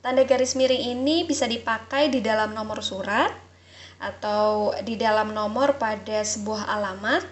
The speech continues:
dan juga bisa digunakan sebagai penanda masa satu tahun yang terbagi dalam dua tahun takwim atau dua penanggalan gitu ya. Biasanya ini ada di tahun ajaran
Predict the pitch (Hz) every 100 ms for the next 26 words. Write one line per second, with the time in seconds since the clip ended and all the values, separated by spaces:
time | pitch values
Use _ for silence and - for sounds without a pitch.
0 | - - _ _ 202 - 214 214 220 214
1 | - 285 285 247 220 226 214 - 202 202
2 | 202 269 311 330 - 208 202 196 233 277
3 | 277 240 214 208 202 240 262 269 262 226
4 | - 330 320 269 233 226 180 190 - 269
5 | 415 - - - 233 233 226 233 220 208
6 | 277 302 214 208 226 277 285 - - 202
7 | 220 214 220 226 226 208 226 - 208 208
8 | - 262 220 190 - - 208 214 202 214
9 | 214 214 220 214 214 214 214 214 220 208
10 | 185 - - 185 220 226 - - - -
11 | - 190 202 196 220 233 208 208 233 254
12 | 262 202 190 220 214 226 233 214 214 214
13 | 202 208 202 208 208 220 240